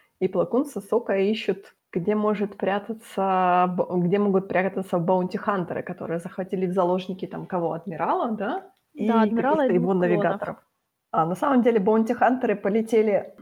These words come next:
Speaker 1: полетели к нашему старому товарищу Хондо Анаке.
Speaker 2: А, все любят Хондо.
Speaker 1: Да, который узнал, что баунти-хантеры пытаются развести джедаев,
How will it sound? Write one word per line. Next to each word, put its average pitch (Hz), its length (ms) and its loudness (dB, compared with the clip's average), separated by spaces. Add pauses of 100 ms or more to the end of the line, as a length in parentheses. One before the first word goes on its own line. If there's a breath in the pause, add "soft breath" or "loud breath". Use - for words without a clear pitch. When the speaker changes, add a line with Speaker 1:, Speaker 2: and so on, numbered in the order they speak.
(240)
Speaker 1:
полетели 214 440 2
к 220 100 -4
нашему 208 320 0
старому 196 420 2
товарищу 190 480 0
Хондо 185 380 2
Анаке. 214 400 -2 (260)
Speaker 2:
А, 240 680 2 (460)
все - 180 -4
любят 240 260 -2
Хондо. 233 480 0 (440)
Speaker 1:
Да, 220 340 2
который 220 420 2
узнал, 220 340 4
что 202 380 2
баунти-хантеры 208 800 2
пытаются 196 1040 2
развести 208 800 2
джедаев, 214 500 4